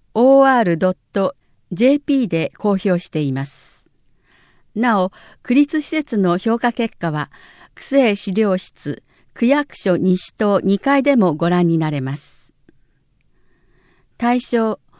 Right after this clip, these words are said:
区福祉サービス第三者評価事業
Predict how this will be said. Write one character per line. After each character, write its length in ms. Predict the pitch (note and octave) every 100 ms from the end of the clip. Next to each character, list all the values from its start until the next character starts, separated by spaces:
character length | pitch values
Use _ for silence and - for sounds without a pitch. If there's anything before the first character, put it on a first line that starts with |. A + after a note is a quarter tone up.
| _ _ _ _ _ _ _ _
区 260 | - C4+ -
福 220 | - D4
祉 40 |
サ 320 | C#4+ - C4+ A#3
ー 20 |
ビ 120 | F#3
ス 380 | - - D#3 - -
第 260 | A3+ C#4
三 240 | - A#3+ A3+
者 160 | G3+
評 240 | F#3+ G#3+ A3
価 200 | A3+ G3+
事 160 | G3+
業 400 | G3 F3+ D#3+ -